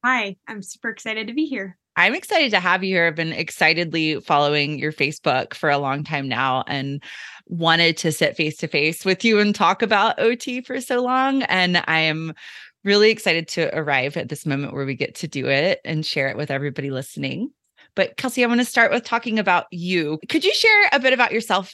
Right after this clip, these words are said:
Speaker 2: and your personal and professional journey towards working in the way that you do?
Speaker 1: Yes. So I have been interested in adoption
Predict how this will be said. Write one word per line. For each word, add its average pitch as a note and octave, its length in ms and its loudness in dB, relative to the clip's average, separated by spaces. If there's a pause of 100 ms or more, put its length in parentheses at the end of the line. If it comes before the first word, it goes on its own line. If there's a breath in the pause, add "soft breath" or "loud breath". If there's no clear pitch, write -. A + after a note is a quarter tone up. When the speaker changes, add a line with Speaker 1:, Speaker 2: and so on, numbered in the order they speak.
Speaker 2:
and F#3 360 0
your F#3 400 0
personal F3+ 580 -2
and E3 400 -2
professional G3 880 -4
journey E3+ 680 0 (440 loud breath)
towards F3+ 680 0
working F3 580 0 (100)
in E3+ 140 0
the F3 60 0
way D#3+ 140 4
that D#3+ 160 0
you F3+ 100 -4
do? D#3 320 -6 (920)
Speaker 1:
Yes. - 480 -4
So A#3+ 480 -8
I C4 680 0 (760)
have C#4 260 2
been C4+ 140 0
interested D4 720 -2 (120)
in C4 500 0 (840)
adoption A3+ 840 -4